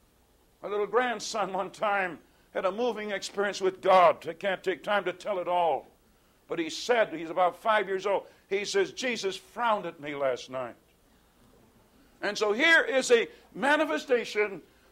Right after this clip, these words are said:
of how the Holy Spirit moves us, isn't it? And can you think of anything more damaging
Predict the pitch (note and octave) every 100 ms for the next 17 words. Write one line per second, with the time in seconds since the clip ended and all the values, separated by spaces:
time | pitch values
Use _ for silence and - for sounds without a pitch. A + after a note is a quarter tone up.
0 | _ F#3+ G#3+ G#3 C4+ C4 A3+ F3+ D4 D#4+
1 | D#4 C4+ B3+ A3 - - _ - A#3 D#4+
2 | D#4 A3 G#3 A3 F3+ G3 - - _ _
3 | - G#3+ A#3 A#3 B3 D#4 D4+ D4 D4+ D4+
4 | D4 C#4 C#4 D4 - C#4 D#4 D#4 A#3 A#3+